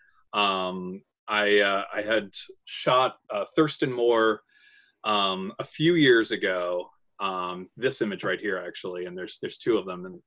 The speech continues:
uh, of him. And, um, and one of the images, or I put both of these actually on Instagram, um, and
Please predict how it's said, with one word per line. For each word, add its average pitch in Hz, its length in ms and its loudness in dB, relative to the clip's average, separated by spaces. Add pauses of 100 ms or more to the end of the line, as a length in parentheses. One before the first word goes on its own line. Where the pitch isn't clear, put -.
uh, 85 300 -10 (540)
of 87 200 -18
him. 92 320 -8 (640)
And, 113 420 -2
um, 104 360 2
and 113 140 -6
one 143 160 2
of 190 80 0
the 117 140 2
images, 104 720 -2 (180)
or 110 200 4
I 107 40 2 (100)
put - 280 0
both 147 240 4
of 131 40 -4
these 113 200 0
actually 110 320 0
on 104 160 -2
Instagram, 95 640 -6 (260)
um, 95 600 -6 (180)
and 101 560 -6